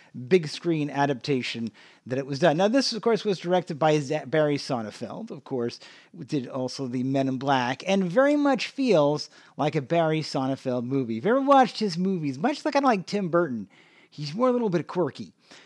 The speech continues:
And, and, you know, that's, that's the kind of way. Now, this was actually written by, by Charles Addams, so it, it did have a link to the actual, you know, family that created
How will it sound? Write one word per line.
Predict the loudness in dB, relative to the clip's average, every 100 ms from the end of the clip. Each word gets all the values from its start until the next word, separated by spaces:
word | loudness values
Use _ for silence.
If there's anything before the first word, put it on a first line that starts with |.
| -20 -20 _
And, | 0 2 4 2 0 0 0 -2 -4
and, | -2 -2 2
you |
know, | 2 2 0
that's, | 0 2 2 -2 -16
that's | -10 -4 -4 -6 -16
the | -14
kind | -8 -6
of | -4
way. | -4 0
Now, | 2
this | 2 0 4
was | 4 4
actually | 2 0 0 -4
written | 0 0 0 -2 -2 -4 _ _ -20 _ -14 -14 -2
by, | 4 6 8 6 4 4 2 -2 -8
by | -8 0 2 2 0 -4 -10 -10
Charles | -4 0 2 2 0 -4 -8
Addams, | -6 -6 -8 -10 -10 0
so | 4 4
it, | 4 2 2 0
it | 0
did | 4
have | 4
a | 4
link | 2 0 -4 -8 -10
to | -2 0 0 -2
the | 0
actual, | 0 0 -4 -4 -2 -2 -4 -10 -20 _ _
you | -2
know, | 2 4 2 -2 -8
family | 0 2 2 0 0
that | 0 -2 -4
created | -10 -4 -2 -2 -4 -6